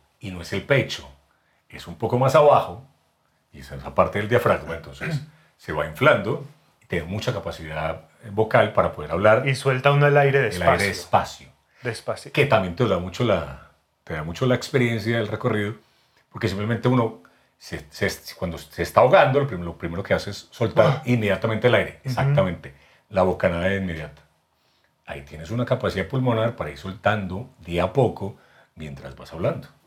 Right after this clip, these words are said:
Speaker 1: Porque si no, entonces simplemente tienes que volver a repetir, o es cuando tú escuchas a alguien terminar de hablar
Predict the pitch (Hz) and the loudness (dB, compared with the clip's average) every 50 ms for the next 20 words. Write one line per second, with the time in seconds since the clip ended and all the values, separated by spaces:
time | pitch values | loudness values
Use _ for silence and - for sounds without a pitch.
0 | _ _ _ _ _ _ _ _ _ _ _ _ _ _ _ _ - 160 160 202 | _ _ _ _ _ _ _ _ _ _ _ _ _ _ _ _ -4 0 2 2
1 | 180 165 170 165 170 165 131 120 - - 101 95 104 104 110 107 - 101 - 104 | 4 4 4 4 4 2 2 0 -2 -2 -2 -2 0 0 0 0 -2 -4 -4 -4
2 | 110 - - 117 85 98 95 104 107 117 127 - 127 - 139 143 143 139 - - | -4 -4 -2 -2 0 2 2 4 4 4 2 2 0 0 0 0 0 -2 -4 -10
3 | - - _ _ _ - 123 120 120 120 - - 180 165 156 151 131 127 120 - | -18 -20 _ _ _ 2 4 4 6 4 2 2 2 2 4 4 2 2 0 0
4 | - 131 - - - 135 - 160 123 135 123 110 135 147 - - - 123 110 107 | -2 -4 -4 -4 -4 -2 0 2 4 4 4 4 2 0 0 0 -2 -2 -2 0
5 | 107 104 104 110 131 131 131 131 131 120 - - - | -2 -2 2 2 4 6 6 6 4 4 2 -2 -10